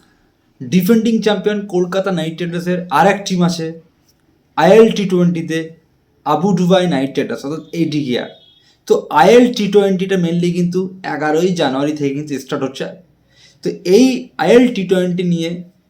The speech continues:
যে কলকাতার আর একটা টিম আছে এডিকেআর, আবু দুবাই নাইট রাইডার্স, এই টিমকে নিয়ে A to Z ইনফরমেশন কিন্তু দেবে। অনেকে কমেন্ট করছিলে, "দাদা, আইএল টি টোয়েন্টি নিয়ে আলোচনা করো।" তো আইএল টি টোয়েন্টি নিয়ে কিন্তু আজকে কিন্তু mainly আলোচনা করব। তো এই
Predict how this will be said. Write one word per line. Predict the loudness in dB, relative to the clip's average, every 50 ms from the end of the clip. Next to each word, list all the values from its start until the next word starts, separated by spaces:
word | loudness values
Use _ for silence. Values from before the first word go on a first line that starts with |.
| _
যে | -10 -8 -8
কলকাতার | -8 -6 -2 0 0 0 2 0 2 2 0 0
আর | -2 -2 0 0
একটা | 0 0 -2 -4 -4
টিম | -4 -4 -2 -2
আছে | -2 -2 -2 -4 -6 -6 -6 -10 -18 _ _ _ _ _ _ _ _ _ _ _ -8
এডিকেআর, | -6 -4 -2 -4 -4 -2 0 0 0 0 -2 -6 -10 -8 -4
আবু | -2 0 0 0
দুবাই | 0 2 0 0 0
নাইট | 0 -2 -4 -4 -6
রাইডার্স, | -4 -4 -4 -6 -6 -8 -16 _ -6
এই | -2 -2 0 0 0 -2 -4 -4
টিমকে | -4 -4 -2 -2 -2 -4 -4
নিয়ে | -6 -6 -6 -6 -6 -6 -8 -8
A | -6 -4 -4 -4 -6 -8
to | -6 -6 -6 -2 0
Z | 0 0 -2 -2
ইনফরমেশন | -8 -10 -10 -8 -6 -4 -4 -4 -4 -6 -8 -8 -10
কিন্তু | -10 -10 -12 -12 -12 -12 -14 -12
দেবে। | -10 -10 -8 -8 -10 -12 -12 -12
অনেকে | -10 -8 -8 -8 -10 -12
কমেন্ট | -10 -10 -10 -8 -8 -8
করছিলে, | -8 -10 -8 -6 -4 -4 -4
"দাদা, | -4 -4 -6
আইএল | -6 -4 -4 -4 -4 -6
টি | -8 -8
টোয়েন্টি | -6 -6 -6 -6 -6 -8
নিয়ে | -8 -6
আলোচনা | -6 -6 -8 -8 -8
করো।" | -8 -8 -8 -8
তো | -8 -8 -6
আইএল | -4 -2 -2 -2 -2 -4
টি | -6 -8
টোয়েন্টি | -8 -8 -8 -8 -8
নিয়ে | -10 -10 -10 -10
কিন্তু | -12 -10 -8 -8
আজকে | -8 -8 -12 -16
কিন্তু | -14 -12 -12
mainly | -10 -8 -8 -6
আলোচনা | -6 -8 -8 -10 -10 -10 -10 -10
করব। | -10 -10 -12 -14 -14 -16 -20 _ _ _ _ _ _ -20 -20 -20 -20 -20 _ _ 2
তো | 2 2
এই | 2 2 2 2 4 4